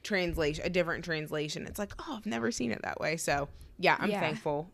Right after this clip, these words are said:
Speaker 1: I'm thankful that he repeats himself. <laughs>
Speaker 2: Exactly. Same here. Um,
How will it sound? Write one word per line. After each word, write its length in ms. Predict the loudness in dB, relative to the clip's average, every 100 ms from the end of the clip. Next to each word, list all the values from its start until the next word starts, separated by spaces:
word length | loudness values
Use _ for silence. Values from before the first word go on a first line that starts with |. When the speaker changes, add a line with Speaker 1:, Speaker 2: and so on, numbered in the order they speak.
| -8
Speaker 1:
I'm 120 | -2
thankful 300 | 0 0 0
that 140 | 2 2
he 120 | 0
repeats 340 | -2 -2 -2
himself. 480 | -2 0 0 0 -4 -20
<laughs> 140 | -8
Speaker 2:
Exactly. 640 | 2 2 4 -2 -2 -8 -6
Same 260 | -4 0 2
here. 240 | 2 0 -4 -14 -20 -20 -8 2
Um, 440 | 4 6 4 2